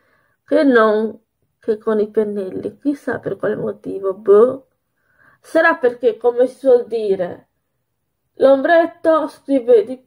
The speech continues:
cioè, il polpastrello più, ehm, non so come spiegarmi, vabbè. Credo che mi sono abbastanza spiegata bene.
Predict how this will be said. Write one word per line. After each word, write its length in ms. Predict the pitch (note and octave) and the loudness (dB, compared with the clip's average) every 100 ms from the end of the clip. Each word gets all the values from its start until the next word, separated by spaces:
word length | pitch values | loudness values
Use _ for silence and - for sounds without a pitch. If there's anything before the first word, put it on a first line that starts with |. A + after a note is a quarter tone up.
| - | -10
cioè, 360 | - B3+ - - | 0 0 0 -8
il 500 | - A#3+ A#3+ A#3 A#3 | -4 0 4 4 2
polpastrello 920 | B3+ B3 C#4 C#4+ - B3 A#3+ A#3+ C4+ - | 0 0 0 -2 0 2 4 2 -2 -4
più, 420 | A#3 A3 G#3+ - _ _ _ _ _ _ _ | 0 2 0 -6 _ _ _ _ _ _ _
ehm, 840 | - G#3+ G3 G3+ G3+ G3 A3+ G#3+ G#3+ - _ _ _ _ _ _ _ _ - - _ _ _ _ _ _ - | -12 -10 -10 -14 -18 -20 -18 -20 -20 -20 _ _ _ _ _ _ _ _ -16 -16 _ _ _ _ _ _ -6
non 200 | A3+ A#3 | -4 -2
so 140 | - | -4
come 200 | C4 B3+ | -2 -2
spiegarmi, 600 | - A#3+ A3 F#3+ G#3+ G#3 | 0 2 2 0 -6 -4
vabbè. 420 | A#3 A3+ A3 G#3+ _ _ _ _ _ _ _ _ _ _ _ - | 0 0 -2 -6 _ _ _ _ _ _ _ _ _ _ _ -12
Credo 380 | - C4+ A#3+ A#3 | 2 4 4 2
che 200 | A3 A#3 | 0 -4
mi 260 | A3+ A#3 B3 | -4 -6 -6
sono 360 | A#3+ B3 A#3 D#3+ | -2 2 2 0
abbastanza 680 | F3 A3 - A#3 A3+ A3 | -4 -4 -2 -4 -2 -8
spiegata 640 | - _ A#3+ A3+ A3+ A3 G3+ | -8 _ 2 2 0 -2 -4
bene. 480 | F3 - A3 A3 | -4 -8 -12 -14